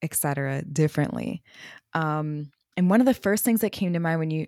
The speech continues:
started talking about this, um, is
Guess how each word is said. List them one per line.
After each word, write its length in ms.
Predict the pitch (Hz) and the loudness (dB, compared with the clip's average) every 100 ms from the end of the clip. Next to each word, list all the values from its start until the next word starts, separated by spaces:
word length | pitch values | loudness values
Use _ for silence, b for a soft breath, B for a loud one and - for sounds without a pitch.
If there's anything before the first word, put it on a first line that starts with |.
| - | -8
started 340 | - 175 160 | -6 -2 -2
talking 380 | 165 220 262 254 | -2 -2 0 2
about 280 | 202 151 - | 2 0 -2
this, 380 | 147 165 - - b b b b _ | -6 -6 -6 -8 b b b b _
um, 400 | 165 160 156 156 - | -2 0 0 -2 0
is 320 | 165 156 - | 0 0 -4